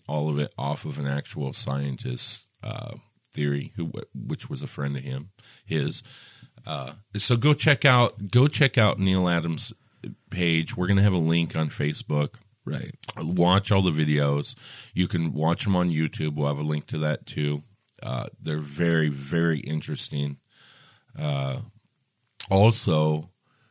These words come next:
Speaker 1: uh, like us on Twitter or follow us on Twitter.
Speaker 2: Yeah.
Speaker 1: We have to say that. Like us on Facebook. Email us your comments, uh, at,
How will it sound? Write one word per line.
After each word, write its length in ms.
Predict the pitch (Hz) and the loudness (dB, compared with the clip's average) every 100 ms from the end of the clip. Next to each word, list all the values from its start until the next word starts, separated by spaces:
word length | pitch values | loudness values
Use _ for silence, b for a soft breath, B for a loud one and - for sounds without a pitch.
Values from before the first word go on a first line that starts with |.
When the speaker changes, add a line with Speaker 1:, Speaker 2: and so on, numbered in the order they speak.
| _ _ - | _ _ -10
Speaker 1:
uh, 420 | 73 76 71 60 - - - - - _ _ - - _ | -6 -4 -4 -6 -10 -16 -20 -20 -20 _ _ -20 -20 _
like 380 | 98 92 101 - | 2 6 6 6
us 160 | 110 - | 4 4
on 300 | 101 98 101 _ | 6 4 2 _
Twitter 440 | - 85 73 85 110 _ _ _ | -2 0 0 -4 -8 _ _ _
or 160 | - 87 | 0 0
follow 400 | - 110 110 110 | 2 4 6 6
us 140 | 107 | 6
on 100 | 110 | 4
Twitter. 400 | 107 92 78 82 113 | 2 0 -2 -2 0
Speaker 2:
Yeah. 340 | 107 107 95 - _ _ | 4 6 4 0 _ _
Speaker 1:
We 120 | 85 80 | -2 2
have 200 | 92 - | 2 0
to 40 | |
say 220 | - 82 | -4 -4
that. 180 | 78 101 - _ B B B B B _ | -4 -6 -10 _ B B B B B _
Like 260 | - 95 98 | 2 4 4
us 160 | 117 120 | 4 4
on 120 | 117 | 4
Facebook. 520 | - 87 - 92 95 - _ _ _ _ _ _ _ _ _ _ - _ _ _ | 2 2 0 -2 -4 -6 _ _ _ _ _ _ _ _ _ _ -20 _ _ _
Email 440 | 110 120 113 107 101 | 6 8 8 8 6
us 220 | 101 - | 4 4
your 120 | 104 | 2
comments, 720 | 98 98 90 87 90 120 - - - _ _ _ _ _ _ _ _ - - | 2 2 2 2 0 -2 -6 -10 -16 _ _ _ _ _ _ _ _ -16 -4
uh, 520 | 80 78 76 76 76 - | 0 2 2 2 -2 -6
at, 340 | - 78 76 | -4 -2 -2